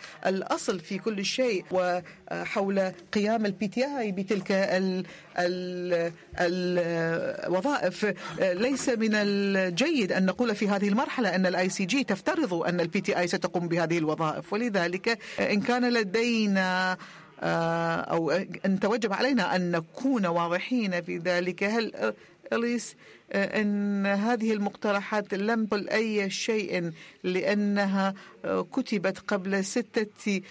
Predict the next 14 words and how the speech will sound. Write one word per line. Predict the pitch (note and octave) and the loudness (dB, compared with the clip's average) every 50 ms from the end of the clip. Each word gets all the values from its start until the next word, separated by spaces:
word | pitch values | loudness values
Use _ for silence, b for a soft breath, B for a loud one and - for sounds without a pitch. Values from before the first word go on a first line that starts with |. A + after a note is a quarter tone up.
| B B B B - | B B B B -10
ستة | - - B3 A3+ - - A3 G#3 - - G#3+ | -4 -2 -2 0 0 -2 -2 -2 -2 -2 0
أشهر، | G3+ - - A3+ A3 - - - - A3 F#3+ G3+ A3 G#3+ G#3 G#3 G3+ - - | 0 2 2 0 2 2 2 0 0 0 -2 0 0 -2 -2 -4 -6 -6 -4
آه، | - F#3 F#3+ F#3 F#3 F#3 F#3+ | -2 0 0 2 0 0 -2
سابقة، | F#3+ - - - C#4 C4 G#3+ D#3+ F3 E3 - F#3 E3+ B B B | -4 -4 -2 0 0 0 0 0 -2 0 0 -2 -2 B B B
وفي | G3 F#3+ - - G3+ G3 | -4 -2 0 0 2 2
ذلك | G3+ G3 G3 G3+ G3+ G#3+ | 2 2 0 0 0 -2
الوقت | G#3 A#3 C#4 - - - - A#3+ | 0 0 0 0 -2 -4 -2 -2
لم | B3 C#4+ C4+ C4 | 0 2 2 0
تكن | - - G#3+ G#3 - G#3+ G3 F#3+ | 0 0 -2 -2 -2 -2 -2 -2
ال | F3+ F3 | -2 -2
بي | - B3+ B3 | -2 -2 -2
تي | - - - F#3 - | -2 -2 -4 -2 0
آي، | E3+ F3 F3 F3 F3 F3 E3+ - | 0 2 2 2 2 0 0 0
آه، | E3+ E3 E3 E3 E3 E3+ E3+ | 0 0 2 2 2 2 0